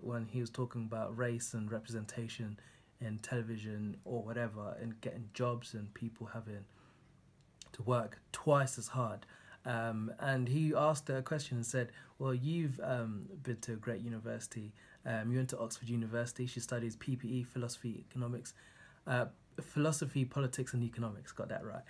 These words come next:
Uh, she went to private school. Um, her family have done incredibly well for themselves. This is nothing to take away from them.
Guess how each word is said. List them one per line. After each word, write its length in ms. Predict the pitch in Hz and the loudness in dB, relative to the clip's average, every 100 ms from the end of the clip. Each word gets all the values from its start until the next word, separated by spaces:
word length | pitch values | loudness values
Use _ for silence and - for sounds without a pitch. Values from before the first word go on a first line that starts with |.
| - - - | -14 -12 0
Uh, 160 | 117 113 | 4 4
she 140 | - | 4
went 100 | 117 | 2
to 60 | 127 | 2
private 360 | 147 143 131 | 4 6 4
school. 480 | 123 - 131 123 123 - | 0 2 2 2 0 -2
Um, 240 | 117 113 | 0 0
her 120 | 110 | 0
family 680 | 123 - 135 131 127 127 117 - - - | 0 4 4 6 4 4 0 -6 -16 -8
have 120 | 113 | -2
done 200 | 123 110 | 0 0
incredibly 420 | 127 135 120 117 | -2 2 2 2
well 180 | 120 127 | 2 2
for 120 | 123 | 0
themselves. 420 | 113 - 117 110 - - - - | -4 -2 -4 -4 -10 -20 -12 -4
This 180 | 127 | -2
is 120 | 123 113 | 0 2
nothing 280 | 127 123 | 2 2
to 100 | 110 | -2
take 260 | - 120 113 | -2 -4 -2
away 140 | 113 | 0
from 240 | 110 104 104 | 0 -2 -4
them. 160 | 104 | -4